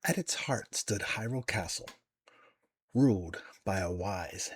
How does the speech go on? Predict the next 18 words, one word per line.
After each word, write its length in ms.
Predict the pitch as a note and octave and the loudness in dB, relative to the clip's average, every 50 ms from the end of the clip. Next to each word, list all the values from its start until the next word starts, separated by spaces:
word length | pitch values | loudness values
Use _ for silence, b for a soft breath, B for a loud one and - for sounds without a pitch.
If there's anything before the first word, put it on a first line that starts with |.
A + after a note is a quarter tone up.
| - - | -10 -10
and 220 | G#2 F#2 F2 F2 | -10 -8 -8 -6
just 380 | F2 G#2 A2 G#2+ - - - - | -4 -2 -2 0 -2 -4 -4 -4
king 500 | - - - C3+ A#2 F#2 E2+ G2 G2 - B B B B B B _ - | -4 -2 2 2 2 2 0 -4 -8 -10 B B B B B B _ -6
and 200 | - B2 B2+ B2 | -2 -2 0 2
his 140 | C#3 C#3 B2+ | 0 0 2
daughter, 420 | - D#3+ D3+ C#3+ G#2 F2 - - _ _ _ _ _ b b b b b b b b b b - | 2 2 2 2 0 -4 -8 -10 _ _ _ _ _ b b b b b b b b b b -6
Princess 460 | - C3+ C3 B2 - C#3+ C3+ B2+ - | -2 -2 0 0 2 0 0 0 -2
Zelda, 500 | - F#2 F#2+ E2 E2 D#2 - - - - _ _ _ _ _ - _ _ _ _ - - - _ _ _ _ - | 0 2 2 2 2 0 -2 -10 -12 -12 _ _ _ _ _ -20 _ _ _ _ -20 -20 -20 _ _ _ _ 0
heir 440 | - C#3 B2+ G#2 F#2 F2+ - - - - - | 4 6 6 6 4 2 -4 -10 -12 -12 -10
to 120 | - - F#2 | -6 -6 -6
the 100 | E2 E2+ | -6 -6
goddess 560 | F#2+ F#2+ - G#2+ A#2 G#2+ A#2 A#2 - - - - - - | -2 0 0 2 2 2 2 2 0 0 -4 -6 -8 -2
Hylia's 480 | - D3+ B2+ F#2 E2 D#2+ E2+ - - - B B B B B B B B - | 0 0 2 2 0 -2 -4 -8 -10 -10 B B B B B B B B -4
divine 580 | - F2+ E2+ F#2+ F#2+ F#2+ G#2 G#2+ A2 A2+ A#2 | -4 -4 -2 -2 -2 -2 -2 -2 0 -2 -2
bloodline. 680 | A2+ - - E2 D#2 D2+ C#2+ F2 D2+ D2 - - - - - - _ _ _ _ _ _ _ _ _ _ - b b b b b b b b b b b b b b b b b b b b b b - - | -2 -4 -4 -4 -4 -4 -4 -6 -10 -10 -10 -12 -14 -14 -16 -20 _ _ _ _ _ _ _ _ _ _ -20 b b b b b b b b b b b b b b b b b b b b b b -12 -2
Under 240 | - D#3 F3 F#3 G3 | 0 2 4 4 4
their 220 | E3+ E3 D#3 D#3 | 6 8 8 8
reign, 520 | D3 A#2+ B2 B2+ B2+ G#2+ F2 F2 F#2+ - | 8 8 6 6 6 4 2 -2 -6 -8